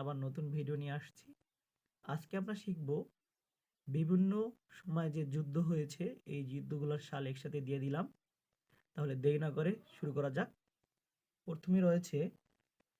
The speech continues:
তরাইনের প্রথম যুদ্ধ শুরু হয়েছিল এগারোশো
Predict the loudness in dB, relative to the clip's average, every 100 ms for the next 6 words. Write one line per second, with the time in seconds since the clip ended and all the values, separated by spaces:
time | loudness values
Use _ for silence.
0 | _ _ _ _ _ _ _ 0 4 4
1 | 2 -2 -2 2 2 4 6 8 8 4
2 | 2 6 8 8 4 2 2 2 -2 _
3 | _ _ _ _ _ _ _ _ -2 0
4 | 0 -2